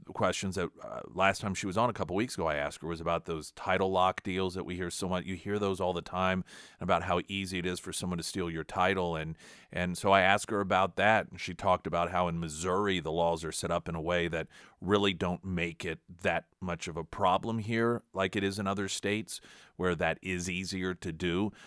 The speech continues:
Um, and so that's the sort of stuff that you can ask or use her as a resource. Of course, you don't have to face-to-face visit with her at Scramblers with us in order to do that.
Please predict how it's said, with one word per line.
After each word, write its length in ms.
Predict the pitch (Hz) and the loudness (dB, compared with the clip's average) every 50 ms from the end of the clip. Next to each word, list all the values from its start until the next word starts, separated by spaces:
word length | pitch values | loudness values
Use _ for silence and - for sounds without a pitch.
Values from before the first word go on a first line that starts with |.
| - - _ - | -20 -20 _ -4
Um, 440 | - 87 87 82 82 82 82 82 85 - | 0 4 4 4 4 4 2 0 -2 -2
and 220 | 90 95 101 - - | -2 -4 -4 -4 -2
so 200 | - - 165 170 | 4 6 6 8
that's 200 | 175 190 - - | 6 4 4 0
the 80 | 175 | -4
sort 220 | 156 - 147 131 113 | -2 2 2 2 2
of 60 | 104 | 0
stuff 260 | - - 117 104 - | 2 2 2 2 2
that 80 | - 104 | 0 -4
you 140 | 95 95 | -4 -4
can 120 | - 101 87 | -4 -4 -2
ask 320 | 85 87 87 90 - - - | -2 -2 -2 -2 -4 -2 -2
or 40 | |
use 220 | 87 85 85 87 80 | -2 -2 -2 -2 -2
her 80 | 90 85 | -2 -2
as 100 | 82 78 | -2 -2
a 60 | 82 | -4
resource. 380 | 82 82 82 - - 87 95 - | -4 -4 -4 -4 -4 -4 -4 -2
Of 60 | - | 2
course, 180 | 185 190 180 | 4 4 4
you 80 | 202 185 | 4 6
don't 180 | 185 185 175 139 | 6 6 6 4
have 240 | 113 123 117 - | 2 2 0 2
to 220 | - 104 87 80 - _ - | 0 -2 -2 -2 -4 _ -4
face-to-face 680 | - 104 101 - - - 80 - - 85 78 76 76 - | 0 0 0 0 0 -8 -10 -6 -2 -2 -2 -2 -4 -6
visit 340 | - 87 90 85 85 80 - | -4 -4 -4 -2 -2 -4 -6
with 200 | 82 82 - - | -6 -8 -4 -2
her 220 | 82 85 87 - | 0 0 0 0
at 180 | 78 80 80 - _ - - - - - _ | -2 -6 -6 -6 _ -20 -20 -20 -20 -20 _
Scramblers 640 | - - - - 104 95 92 92 90 87 87 - - | -14 -8 -2 0 0 2 2 0 0 -2 -2 -2 -2
with 240 | 90 90 82 - | -2 -2 -2 -2
us 220 | 87 101 107 - - | -4 -6 -6 -6 -6
in 80 | 90 | -4
order 200 | 87 85 82 80 | -4 -2 -4 -4
to 140 | 76 - 85 | -6 -10 -10
do 180 | 78 82 82 80 | -8 -6 -6 -4
that. 300 | 78 78 78 82 - | -2 -2 0 0 -2